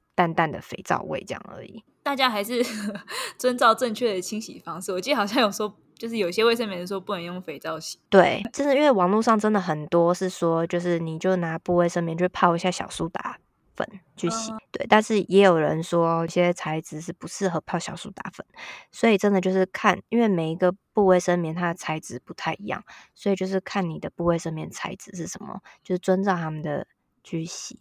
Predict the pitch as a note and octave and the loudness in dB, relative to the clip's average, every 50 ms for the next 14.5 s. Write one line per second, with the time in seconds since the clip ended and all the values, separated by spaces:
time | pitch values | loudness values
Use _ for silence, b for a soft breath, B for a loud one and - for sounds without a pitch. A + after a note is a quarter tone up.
0 | _ _ - - - - G#3+ F#3+ _ _ - C4 C#4 G#3+ - - - A3 G#3+ G#3+ | _ _ -12 -12 -10 -10 -12 -14 _ _ 4 4 6 4 4 2 0 0 2 4
1 | G#3 F#3+ F3 E3 D#3+ D#3 D#3 D3+ - - E3+ D#3+ D#3 D#3 E3 D#3+ E3 F3 G3 F#3+ | 4 4 4 2 2 0 -2 -2 -2 0 -2 0 0 0 -2 -2 -2 0 0 0
2 | F3+ F3+ F#3+ G3 F3+ E3 - F3 F#3 F#3+ - - F3+ F3 F3+ F3+ - - E3+ E3 | 0 0 0 0 0 0 0 0 0 0 0 0 0 0 0 -2 0 0 0 2
3 | E3 - E3+ E3+ F3 - A#3+ A3+ G#3 G3+ F3+ E3+ E3 E3 E3 E3+ - E3+ E3+ F3 | 2 0 -2 -2 -2 -2 -2 0 0 0 0 0 0 0 0 0 2 2 2 2
4 | F3 F3 - - D3+ D3+ D#3+ D#3+ - E3 D#3+ - F#3 - - D#3+ D#3+ - - - | 2 0 -2 -4 -6 -6 -6 -4 -4 -4 -4 -4 -4 -6 -6 -6 -6 -8 -10 -12
5 | - - B B B - F#3 - - F3+ F3+ F3+ - - D#3+ F3 D#3 - - F3 | -14 -16 B B B -6 -2 0 2 2 2 0 -2 -4 -4 -2 -2 -2 0 0
6 | F3+ F3 - - - - - - - F#3 - - - - - - - - - _ | -2 -2 -4 -6 -10 -8 -8 -8 -8 -8 -8 -10 -10 -10 -10 -12 -14 -16 -18 _
7 | _ _ _ _ _ _ _ _ - A3+ A3+ A3+ A#3+ A#3 A3+ G#3+ F#3+ G3 G#3+ G#3 | _ _ _ _ _ _ _ _ 2 4 4 4 4 4 4 6 8 6 8 8
8 | A3 G3 F#3+ F#3+ F3 D#3+ D#3+ F3 F3+ F#3+ F#3+ F#3 - F#3+ F#3 F#3 F3+ F3+ E3+ E3 | 6 6 6 4 2 2 4 6 6 8 6 6 6 6 6 6 6 4 0 -2
9 | D#3+ D#3+ F3 E3+ F3+ F3 E3+ E3+ E3+ - - F3+ - - F3+ - E3+ E3+ F3 F3 | -2 -4 -6 -4 0 0 0 0 -2 -4 -8 -10 -10 -8 -6 -4 -4 -4 -4 -2
10 | - E3 D#3+ E3 - B B B B B F#3+ - F#3+ F#3+ - F#3 F#3 F#3+ F#3 F3+ | -2 -2 -2 -2 -4 B B B B B -2 0 2 4 6 6 6 6 6 4
11 | - - D#3 D3+ D#3 D#3+ - - D#3 D3+ - G3+ G3+ - _ _ - - G3+ G3 | 2 -2 -4 -4 -4 -4 -4 -4 -4 -4 -4 -6 -10 -12 _ _ -18 -16 -16 -16
12 | F#3+ F#3+ F#3+ F#3+ G3 G3 G3 G3 G3 A3 - _ - - - - - - - - | -16 -16 -16 -16 -18 -18 -18 -18 -20 -20 -20 _ -10 -10 -8 -8 -10 -6 -2 0
13 | A3+ A3+ G#3+ - - B3 A#3+ - F#3 F3 - F#3+ F#3+ F#3+ G3 G3 - G3 F#3 F3+ | 2 2 4 4 4 4 6 8 6 6 8 6 6 6 4 2 2 2 2 2
14 | - G3 G3 F#3+ F3+ F3 - G3+ G3+ F#3 | 4 4 4 4 4 2 4 4 4 4